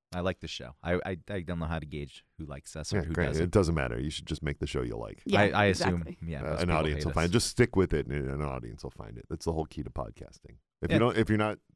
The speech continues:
Speaker 2: of Conan O'Brien status,
Speaker 3: Oh,
Speaker 2: where
Speaker 3: I
Speaker 2: you can
Speaker 3: know.
Speaker 2: have an instant hit.
Speaker 3: Yeah.
Speaker 2: What a drag!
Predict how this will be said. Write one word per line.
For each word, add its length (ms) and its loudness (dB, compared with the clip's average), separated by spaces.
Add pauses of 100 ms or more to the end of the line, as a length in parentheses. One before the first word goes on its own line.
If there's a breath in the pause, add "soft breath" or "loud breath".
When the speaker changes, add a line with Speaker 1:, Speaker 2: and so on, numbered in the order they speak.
(320)
Speaker 2:
of 260 -4
Conan 300 4
O'Brien 480 2
status, 400 2
Speaker 3:
Oh, 120 8
Speaker 2:
where 80 8
Speaker 3:
I 20 8
Speaker 2:
you 60 8
can 80 4
Speaker 3:
know. 80 6
Speaker 2:
have 100 4
an 160 -4
instant 480 -4
hit. 220 -8 (360)
Speaker 3:
Yeah. 300 -2
Speaker 2:
What 140 8
a 40 8
drag! 460 8